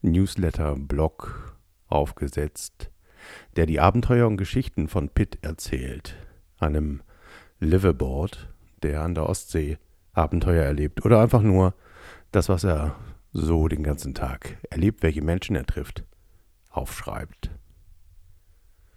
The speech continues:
Ich habe die Folgen des Newsletters auch als Podcast eingesprochen, die du wahrscheinlich alle gehört hast, denn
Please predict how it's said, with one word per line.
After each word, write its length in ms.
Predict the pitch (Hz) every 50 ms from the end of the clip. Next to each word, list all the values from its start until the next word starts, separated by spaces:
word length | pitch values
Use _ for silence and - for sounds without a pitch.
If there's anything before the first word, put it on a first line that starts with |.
| _ _ _ - - _ _ _ _ _ _ _ _ _ _ _ _ _ - - - - - - - - - -
Ich 200 | 104 - - 98
habe 480 | 101 110 127 127 127 131 123 117 117
die 540 | 110 - 90 92 104 104 95 92 92 95 90 - - - - - - - - _
Folgen 560 | _ - - 80 78 85 92 85 85 78 76
des 220 | 73 78 73 - -
Newsletters 960 | 82 78 92 127 - - - 123 113 - 113 113 113 110 - - - - - - - - - - -
auch 180 | - 95 92 -
als 220 | 90 78 - -
Podcast 720 | - _ - 78 76 - - - 117 117 123 135 - -
eingesprochen, 760 | - 110 135 147 147 - - - 120 131 131 - 170 185 214 - - - _ _ _ _ - _ - - - - - - - _ _ - _
die 140 | - 92 87
du 440 | 82 85 82 80 78 76 73 71 69 - - - - _ _ _ _ _ _ _ _
wahrscheinlich 600 | - 78 73 69 - - 71 71 69 71 - 90
alle 160 | 71 65 -
gehört 380 | - - 92 95 95 101 - -
hast, 300 | 113 117 - - - -
denn 340 | 71 69 71 76 82 82